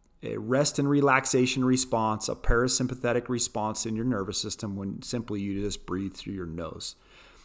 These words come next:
So at rest, you should be breathing through your nose predominantly. All right, so what are the differences between trait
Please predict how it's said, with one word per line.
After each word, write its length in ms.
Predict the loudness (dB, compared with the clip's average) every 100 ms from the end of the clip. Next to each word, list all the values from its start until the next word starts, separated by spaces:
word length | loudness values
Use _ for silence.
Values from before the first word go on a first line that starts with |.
| -20 _
So 240 | -6 -2 -2
at 140 | 0
rest, 440 | 0 2 0 -4
you 100 | -6
should 180 | -4 -4
be 80 | -4
breathing 380 | -4 -4 -4 -6
through 160 | -6
your 100 | -6
nose 460 | -4 -4 -4 -2 -4 -6 -10
predominantly. 680 | -8 -6 -8 -8 -12 -18 -20 _ _ -20 -20 _ _ 2
All 120 | 10
right, 280 | 10 8 4
so 180 | 4 8
what 200 | 8 10
are 100 | 10
the 100 | 8
differences 600 | 6 6 4 4 2 4
between 480 | 2 4 4 4
trait 640 | 4 2 6 6 6 0